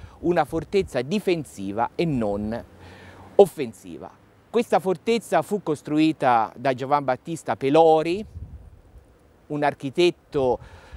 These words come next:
ehm, allievo di Baldassarre Peruzzi. Eh, l'arte senese, l'architettura senese è stata fondamentale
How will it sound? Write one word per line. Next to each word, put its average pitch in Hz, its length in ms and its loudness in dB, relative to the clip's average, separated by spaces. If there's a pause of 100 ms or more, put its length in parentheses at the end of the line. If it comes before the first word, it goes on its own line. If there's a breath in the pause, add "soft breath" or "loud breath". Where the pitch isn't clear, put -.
(120 loud breath)
ehm, 104 1500 0
allievo 135 460 4
di 117 100 -2
Baldassarre 107 580 -4
Peruzzi. 139 640 -6 (1300 loud breath)
Eh, 110 480 0
l'arte 156 400 2
senese, 180 680 -4
l'architettura 147 600 0
senese 156 720 0
è - 120 -2
stata 151 340 -2
fondamentale 147 1300 0